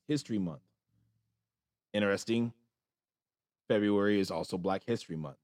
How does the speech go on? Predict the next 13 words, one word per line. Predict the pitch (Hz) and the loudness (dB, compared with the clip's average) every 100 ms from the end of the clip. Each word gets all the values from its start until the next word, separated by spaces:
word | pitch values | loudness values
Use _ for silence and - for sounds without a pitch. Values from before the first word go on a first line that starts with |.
| _ _ _ _ _ _ _ - | _ _ _ _ _ _ _ 0
overshadowed | 98 110 - 104 95 90 90 87 _ _ _ _ _ _ _ | 2 2 -2 0 2 2 0 -2 _ _ _ _ _ _ _
by | 87 85 78 _ - | -2 -2 -4 _ -4
L | 92 | -2
G | 98 101 | 0 -2
B | 95 95 | -2 -4
T | - | -8
Q | 95 101 | -6 -6
plus | - 87 82 - - | -4 -6 -6 -6 -10
History | - 90 78 | -10 -8 -10
Month. | 71 65 - _ _ _ _ _ _ _ - | -12 -12 -18 _ _ _ _ _ _ _ -10
June, | 98 160 226 135 76 - _ _ _ _ _ _ _ _ _ _ - | 4 8 10 8 4 -6 _ _ _ _ _ _ _ _ _ _ 2
Pride | 131 113 | 4 6
Month. | 101 76 | 4 0